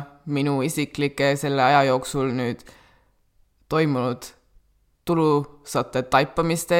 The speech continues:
eest. Mul on olnud väga tore, vahel ka raske,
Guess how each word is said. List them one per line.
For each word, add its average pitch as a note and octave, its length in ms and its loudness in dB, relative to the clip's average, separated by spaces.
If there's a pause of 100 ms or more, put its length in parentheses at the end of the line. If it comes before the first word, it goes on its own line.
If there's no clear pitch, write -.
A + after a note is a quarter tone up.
eest. - 360 -4 (1000)
Mul D#3+ 400 2
on D3+ 140 -2
olnud D3 420 -2 (100)
väga C#3+ 260 0
tore, C#3+ 280 2 (1120)
vahel D#3 260 4
ka C3 140 -4
raske, D3 400 -2